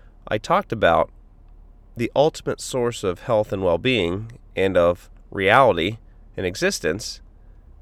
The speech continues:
as being God. I said that God is foundational to a mindset that leads to improved health and well-being, and I gave a very specific reason for the description of God,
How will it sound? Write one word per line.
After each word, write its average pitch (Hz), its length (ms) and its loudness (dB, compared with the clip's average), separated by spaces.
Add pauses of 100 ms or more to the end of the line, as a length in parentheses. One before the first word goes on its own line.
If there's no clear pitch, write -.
(800)
as 98 200 4
being 98 520 -2 (580)
God. 85 440 4 (1400)
I 131 100 -2
said 175 260 -2
that 110 240 0
God 143 400 2
is - 160 -4
foundational 117 880 0 (480)
to 113 120 0
a 101 60 4
mindset 113 600 0
that 82 180 -2
leads 107 420 -2
to 101 100 -2
improved 147 340 -4
health 110 280 0
and 104 80 -4
well-being, 101 560 -2 (680)
and 98 240 4
I 95 120 4
gave 127 480 0 (420)
a 107 80 -2
very 127 240 4
specific 110 420 -4
reason 117 540 -4 (380)
for 139 400 6
the 92 100 -2
description 90 540 -4
of 85 100 -6
God, 53 380 0